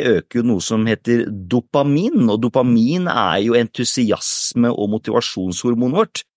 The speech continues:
Men hvis du øker, eh, insulinet gjennom store doser karbohydrater, så øker du faktisk mer serotoninet, som er søvndyssende.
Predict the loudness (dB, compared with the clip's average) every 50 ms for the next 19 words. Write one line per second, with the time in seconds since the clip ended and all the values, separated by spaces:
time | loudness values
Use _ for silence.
0 | _ _ 0 0 2 2 2 0 -2 -2 _ _ _ _ _ _ _ _ _ 0
1 | 0 0 2 2 0 2 4 4 2 2 2 0 0 0 -2 _ _ _ _ _
2 | _ _ _ 0 2 4 6 6 4 4 2 2 0 0 0 2 2 2 2 2
3 | 2 0 2 2 2 2 4 4 2 2 2 2 2 2 0 -2 -2 0 2 2
4 | 4 4 2 2 0 -2 -2 -6 -6 -4 -2 -2 -2 0 0 0 0 0 0 0
5 | -2 -2 -2 -2 0 0 2 2 0 0 -2 -2 -2 -2 -2 -4 -6 -2 -2 0
6 | 0 0 0 0 0 0 0 -2 -2 -2 0 2 2 2 2 0 0 0 0 -2
7 | -2 -2 -2 -2 -2 -2 -2 -2 -2 0 0 0 0 -2 -4 -4 -4 -4 -4 -4
8 | -2 -4 -4